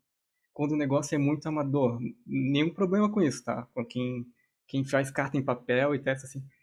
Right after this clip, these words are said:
eu não vejo nenhum problema com fazer, mas me incomoda. Eu gosto de ter uma coisa mais tátil, mais que pareça mais pronto, assim. A parte visual, principalmente. Então, eu achei um site americano chamado The Game Crafter, muito bom, por sinal, onde eles disponibilizam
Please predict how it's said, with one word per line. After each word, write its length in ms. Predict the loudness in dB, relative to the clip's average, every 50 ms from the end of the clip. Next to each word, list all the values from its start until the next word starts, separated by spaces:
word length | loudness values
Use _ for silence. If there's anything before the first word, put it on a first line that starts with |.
| _ _ -2
eu 140 | 0 2 2
não 100 | 2 2
vejo 260 | 2 2 2 2 0
nenhum 140 | 0 0 0
problema 220 | 0 -2 -2 -2
com 60 | -2
fazer, 200 | -2 0 2 2
mas 180 | 2 2 2 4
me 120 | 4 4
incomoda. 540 | 4 2 2 2 2 4 6 6 6 6 6
Eu 80 | 4 6
gosto 280 | 6 6 6 4 2
de 60 | -4
ter 80 | -4 -2
uma 120 | -2 0
coisa 260 | 2 2 2 2 2 0
mais 200 | -2 -2 -4 -4
tátil, 360 | -2 0 0 0 -2 -2 0 2
mais 240 | 2 2 2 0
que 200 | -4 -8 -8 -8 -10 -16 -20 -20 _ _ _ _ -2
pareça 420 | 0 2 4 4 2 0 0 -2
mais 300 | 0 2 2 2 0 -2
pronto, 400 | -6 _ 0 2 2 2 0 -2 -8
assim. 300 | -18 -18 -18 -18 -18 -20 _ _ _ _ _ _ _ _ _ _ _ _ _ _
A 80 | -14 -8
parte 280 | -6 -4 -4 -2 -2 0
visual, 460 | 0 2 2 2 4 4 4 2 2
principalmente. 600 | 0 -4 -4 -4 -2 -2 -2 -2 -2 -6 -10 -16 _ _ _ _ _ _ _ _ _ -2 2
Então, 720 | 2 2 2 4 4 6 6 6 6 4 4 2 2 0 -2 0
eu 120 | 4 4 4
achei 220 | 6 6 4 4
um 100 | 2 2
site 300 | 2 4 4 4 4 4 2
americano 640 | 2 2 2 2 4 4 6 6 6 2 0 -2 -4
chamado 340 | 0 4 6 6 6 6 6
The 80 | 6 6
Game 240 | 6 6 4 4 4
Crafter, 580 | 4 4 4 4 4 0 -2 -2 -2 -4 -8 _ _ _ _ 2
muito 300 | 6 6 6 6 6 2
bom, 220 | 4 4 4 4 2
por 140 | -2 -6
sinal, 280 | -4 -2 -2 -2 -2 -6 _ _ _ _ _ _ _ _ _ _ _ _ 0
onde 260 | 2 4 6 6 6
eles 220 | 6 6 4 0 0
disponibilizam 1120 | 0 0 2 6 8 8 10 10 10 10 12 12 12 12 12 10 8 8 6 4 2